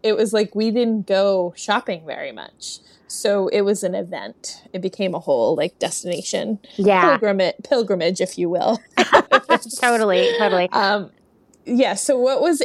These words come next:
Speaker 1: interesting about this couple that, um, I just loved was that they were kind of, like, artistic. They were really into the art, like, the fine arts.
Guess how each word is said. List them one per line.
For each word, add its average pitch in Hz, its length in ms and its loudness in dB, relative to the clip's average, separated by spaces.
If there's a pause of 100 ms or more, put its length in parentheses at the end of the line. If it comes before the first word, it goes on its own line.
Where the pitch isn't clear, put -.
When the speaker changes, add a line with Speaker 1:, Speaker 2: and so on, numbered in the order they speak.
Speaker 1:
interesting 262 600 0
about 190 460 0
this 190 380 -2
couple 185 800 -2 (240)
that, 185 500 0
um, 170 460 -8 (500)
I 202 100 0
just 196 240 -4
loved 185 460 -2
was 170 340 -2 (320)
that 220 200 -2
they 220 200 4
were 214 240 2
kind 220 320 -4
of, 214 180 -2
like, 190 520 -4 (520)
artistic. 208 1080 -6 (260)
They 240 80 2
were 240 160 2
really 226 340 2
into 226 320 -2 (420)
the 190 200 -2
art, 196 240 0
like, 202 200 0
the - 60 -18
fine 208 400 0
arts. 196 680 -2